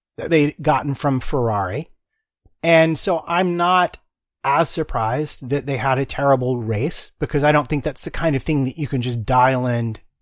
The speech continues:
in, in two free practices and be done. Um, I was surprised they, they, they chose to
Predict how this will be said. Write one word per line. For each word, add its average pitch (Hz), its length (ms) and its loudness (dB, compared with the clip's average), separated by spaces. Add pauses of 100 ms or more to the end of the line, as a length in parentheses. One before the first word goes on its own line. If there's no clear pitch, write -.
(120)
in, 127 500 0
in 123 220 -2
two 147 200 -4
free 127 200 -2
practices 120 760 -2
and 123 200 -2
be 107 140 -2
done. 98 440 -4 (840)
Um, 127 240 -2
I 139 140 2
was 127 160 0
surprised 135 420 0
they, 127 300 0
they, 127 380 -2 (160)
they 131 160 -2
chose 123 500 -2
to 120 560 -8